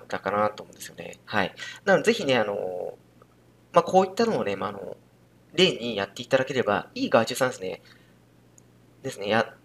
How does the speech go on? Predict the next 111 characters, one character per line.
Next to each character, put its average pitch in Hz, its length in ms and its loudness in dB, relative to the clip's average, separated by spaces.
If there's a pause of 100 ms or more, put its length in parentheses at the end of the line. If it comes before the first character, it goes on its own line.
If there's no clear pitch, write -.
(120)
を 151 220 2
雇 135 220 6
っ - 100 -8
て 104 180 -6
安 156 240 2
く 92 320 -4
行 120 160 -2
う - 40 -4
こ 147 100 -4
と - 60 -16
で 92 80 -6
き - 120 -18
ま 113 80 0
す - 140 -10
の 90 60 -10
で、 - 40 -8
ぜ 123 60 -4
ひ - 100 -10
ね、 90 180 -10 (140)
試 110 180 -6
し - 60 -4
て 98 60 -8
い - 60 -16
た 92 100 -2
だ 98 80 -2
け 107 100 -6
れ 104 60 -4
ば - 80 -12
ね、 - 160 -16 (260)
い 120 60 -8
い - 20 -14
か 104 120 -2
と - 220 -4 (320)
思 107 120 -6
い - 20 -2
ま 98 80 -2
す。 - 280 -4
は 135 100 0
い。 - 160 -6 (1800)
は 147 100 0
い、 - 100 -2
え - 60 -6 (100)
ー、 - 20 4
ラ 127 120 6
イ 185 40 2
ン - 20 0
登 240 180 2
録 226 160 2
お - 20 6
願 196 100 0
い - 20 -4
し 185 40 0
ま 190 60 2
す。 - 180 -2
ラ 151 120 4
イ 190 40 4
ン - 40 -2
登 240 100 0
録 220 60 2
し - 60 -2
て 202 100 -2
い 190 40 0
た 190 120 4
だ - 20 0
き 185 140 -10
ま 185 100 0
す - 60 -8
と、 131 100 -4
三 214 240 -2
十 269 120 -6
分 165 220 -4
無 123 80 -6
料 135 140 2
コ 151 120 0
ン 131 80 2
サ 98 120 -4
ル、 90 160 -6 (460)
十 160 260 0
万 170 180 6
円 165 80 2
稼 165 320 -6
げ 165 80 -8
る 156 200 -8
マ 123 100 2
ル 123 60 -2
秘 139 160 -8
マ 131 140 2
ニ 127 80 -4
ュ 123 40 2
ア - 20 -2
ル 135 140 0
プ - 80 -16
レ 113 60 -2
ゼ 101 60 -8
ン - 20 -14
ト - 20 -14
し - 100 -6
ま 123 60 0
す。 - 140 -10
ニ 107 80 -18
ッ - 20 -20
ク - 80 -14
ネ 101 80 -4
ー - 20 -12
ム - 60 -14
か - 80 -6
ス - 80 -14
タ 127 120 -2
ン 131 120 -8
プ 147 80 0
を 147 120 2